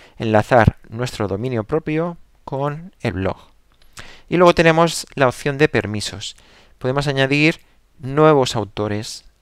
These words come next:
al blog. Podemos añadir otras personas que queremos que participen en el blog como autores, creando contenido. Y también podemos crear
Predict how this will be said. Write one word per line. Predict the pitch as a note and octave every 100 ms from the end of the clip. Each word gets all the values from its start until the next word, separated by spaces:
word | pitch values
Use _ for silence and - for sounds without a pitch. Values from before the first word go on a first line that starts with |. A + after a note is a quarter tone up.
| _ -
al | G2+ G2
blog. | F2+ G2 F#2+ - _ _ -
Podemos | G2 G2+ -
añadir | A2 A2 C#3+ - - - _ _
otras | D3+ D3+ B2
personas | - - - B2 C#3+
que | -
queremos | - G2 A2 C#3
que | - -
participen | A#2+ - G2+ B2 A#2+ G2+
en |
el | F#2+ G#2
blog | D3+ - -
como | D3 D3+
autores, | A2+ - A2+ A2 - - _ _ -
creando | G#2 G#2+ A#2 C3
contenido. | - C3+ G#2+ F#2+ F2+ F2 - _ _ _ - - - - -
Y | D#3+ D#3+
también | B2+ A2 A#2
podemos | A#2+ B2 B2+ -
crear | B2+ C3+ D3+